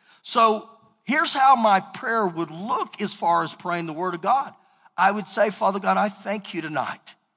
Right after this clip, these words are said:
that I'm gonna have sweet and peaceful sleep because you said I would." And, and, and the Word of God is my title deed.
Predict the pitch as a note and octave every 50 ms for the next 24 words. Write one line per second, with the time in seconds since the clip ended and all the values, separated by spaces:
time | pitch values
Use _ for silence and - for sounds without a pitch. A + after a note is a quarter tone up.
0 | _ _ _ _ _ _ _ _ _ _ _ - D3+ E3 E3 - _ _ _ _
1 | _ _ - E3+ G3+ A3+ A3+ G#3+ A3+ A3+ G#3 G3 G3+ G3+ F#3 E3 - - - G3+
2 | G3 G#3+ A3 G3+ G3 G3 - - - G#3 G3+ G3 - - - F3 E3 D3 - -
3 | - F#3+ G3 G#3 F#3+ F#3 F#3 - _ - - _ _ _ _ _ _ _ _ _
4 | - B2+ - - E3 D3+ C#3+ B2+ D#3+ F3+ - - - - E3+ F3+ C#3+ A2+ G#2+ G2
5 | E2+ A2 G#2 E2+ - - _ - - _ _ _ _ _ _ _ _ _ _ _
6 | _ _ _ _ _ _ _ _ - E3 F#3 F#3+ G3 F#3+ - _ - F#3+ G3 G3
7 | G3+ - - G3+ G3+ G3+ G3 F#3 F#3 G3+ A3+ C4+ D4 D#4 D#4 A3+ G#3 A3+ G3 F#3+
8 | F#3+ F#3+ G3 F#3+ G3 - F3+ F3 D#3+ F3 F3 E3 E3 D#3+ D#3+ - - D#3+ D#3+ E3
9 | E3 D3 C3+ A2+ G2+ G#2+ A#2 G#2 F2 F#2 _